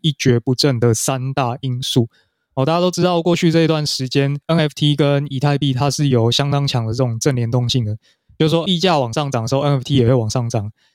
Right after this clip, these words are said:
那以太币往下跌的时候，N F T也会往下跌，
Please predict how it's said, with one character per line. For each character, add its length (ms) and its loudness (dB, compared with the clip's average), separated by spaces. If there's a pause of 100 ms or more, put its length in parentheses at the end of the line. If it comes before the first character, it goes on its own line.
(140)
那 300 0
以 120 -4
太 140 4
币 180 2
往 120 0
下 140 0
跌 140 0
的 60 2
时 100 0
候 100 2
，N 100 0
F 100 0
T 140 -2
也 100 4
会 60 4
往 180 2
下 180 0
跌， 240 -4